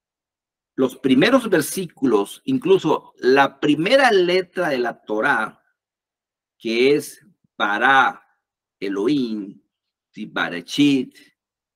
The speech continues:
¿sí? Berechit, Elohim creó, ¿sí? La primera letra, que es la Bet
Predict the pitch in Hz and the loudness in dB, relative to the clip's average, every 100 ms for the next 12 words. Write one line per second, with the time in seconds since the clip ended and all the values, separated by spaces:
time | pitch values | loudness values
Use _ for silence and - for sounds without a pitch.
0 | _ _ _ - 104 107 101 _ _ _ | _ _ _ -14 -12 -12 -14 _ _ _
1 | _ _ _ _ _ _ 95 92 92 - | _ _ _ _ _ _ -6 -4 -6 -2
2 | 135 - 101 95 113 113 87 - _ 95 | -2 -2 -6 -2 -2 -2 -8 -14 _ -4
3 | 92 131 117 107 - _ _ _ - 95 | 0 0 0 -6 -12 _ _ _ -12 -12
4 | 131 _ _ _ _ _ _ _ _ _ | -12 _ _ _ _ _ _ _ _ _
5 | _ _ _ 143 - - 120 127 143 240 | _ _ _ -20 -14 -6 -6 -2 0 2
6 | - 180 - 147 180 160 160 151 147 135 | 4 2 0 0 0 -2 -2 -2 -2 0
7 | 123 107 120 147 175 | 0 0 0 0 -2